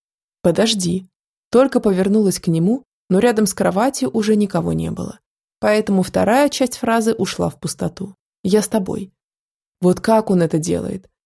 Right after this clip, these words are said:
Появляется так загадочно и так же исчезает. Я несколько минут озадаченно вглядывалась в начищенный паркет, где до этого стоял наемник. А потом решила и сама прогуляться.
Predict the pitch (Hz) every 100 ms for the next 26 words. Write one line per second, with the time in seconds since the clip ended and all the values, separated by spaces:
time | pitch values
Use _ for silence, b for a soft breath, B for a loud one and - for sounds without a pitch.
0 | - 196 196 247 277 240 214 185 170 160
1 | 147 151 - 214 220 - 208 175 160 165
2 | 151 - 170 160 - - - _ _ _
3 | _ - 190 294 247 247 240 196 185 170
4 | 185 277 - 190 175 175 214 - 190 170
5 | 160 175 226 240 233 233 - 208 196 165
6 | - 160 156 165 - - - - _ _
7 | - 180 196 214 285 302 254 240 190 165
8 | 151 156 170 165 170 190 - _ _ _
9 | - 202 233 247 330 269 - 247 240 220
10 | 226 220 175 160 156 156 - - 190